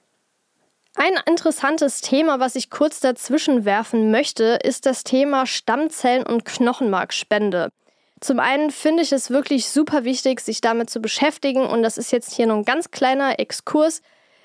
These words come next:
Und außerdem ist es einfach ein extrem wichtiges Thema. Es gibt so viele Menschen, die das brauchen und deshalb sind solche Spendeausweise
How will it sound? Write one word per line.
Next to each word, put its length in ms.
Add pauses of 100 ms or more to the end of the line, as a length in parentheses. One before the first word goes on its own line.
(100)
Und 340 (300)
außerdem 680
ist 220
es 140
einfach 440
ein 280
extrem 600
wichtiges 420
Thema. 300
Es 120
gibt 160
so 160
viele 260
Menschen, 440
die 120
das 320
brauchen 680
und 240
deshalb 360
sind 220
solche 300
Spendeausweise 880